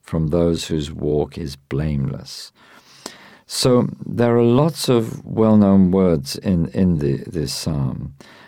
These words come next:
Uh, you know, "Better one day in your courts than a thousand elsewhere." But you see, that's true.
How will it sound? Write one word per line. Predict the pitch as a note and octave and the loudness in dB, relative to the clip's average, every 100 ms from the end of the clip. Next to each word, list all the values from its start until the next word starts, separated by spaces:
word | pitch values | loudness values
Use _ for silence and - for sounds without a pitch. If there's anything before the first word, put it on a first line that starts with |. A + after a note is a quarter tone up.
| - _ | -20 _
Uh, | - E2 D#2+ E2 | -4 -2 -2 -4
you | - G2+ | -2 0
know, | F2+ F2 F2 | 2 2 0
"Better | F2 F2 G2+ G2+ G2+ F2+ | -4 -2 -2 0 0 0
one | F2 F#2 F2+ F2 | 0 0 2 2
day | F2+ F2+ | 2 2
in | F2 | 2
your | E2+ | 0
courts | D#2+ - E2+ E2+ - | -2 -2 0 0 -2
than | F#2 E2 | -6 -4
a | |
thousand | D#2+ - E2+ E2 E2 | -4 -2 -2 -2 -2
elsewhere." | E2 E2 D#2 - E2 D#2 | -2 -4 -6 -10 -6 -6
But | D2 - | -6 -8
you | C#3 | -8
see, | - D3 | -4 -4
that's | C#3 - - | -2 -6 -10
true. | - - D#3+ A#2+ - - | -10 -4 -2 -2 -4 -10